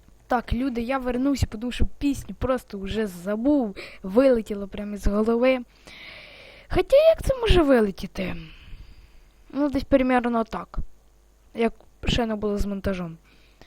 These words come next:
Кстати, відео з бешеним монтажом. Навірно, навірно, навірно. Так. Вже <laughs> визиваю, боже. Е, що?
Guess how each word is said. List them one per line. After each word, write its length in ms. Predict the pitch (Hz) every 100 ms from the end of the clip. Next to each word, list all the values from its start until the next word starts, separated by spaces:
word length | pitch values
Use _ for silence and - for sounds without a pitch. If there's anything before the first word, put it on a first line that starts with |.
| _ _
Кстати, 320 | - - 220 220
відео 300 | 247 214 208
з 100 | 185
бешеним 480 | 226 214 220 208
монтажом. 640 | 202 196 208 196 233 269 311 - _ _ _ _
Навірно, 840 | - 277 277 254 262 254 254 254 247
навірно, 520 | 240 214 226 220 220
навірно. 600 | 214 208 220 220 214 214 - _ _ _ _ _ _ _ _ _ _ _ _ _ _ _ _ _ _ _ _ _ _ _ _ _ _ _ _ _ - _
Так. 240 | - - - - _ _ _ _ _ _ _ _ _ -
Вже 440 | 220 190 180 226 247
<laughs> 0 |
визиваю, 960 | 254 233 - 320 240 285 269 214 226
боже. 580 | 202 226 220 202 208 208 - _ - - - - - - - - - - _ _ _ _
Е, 760 | 262 233 233 233 226 226 226 247 262
що? 280 | 247 233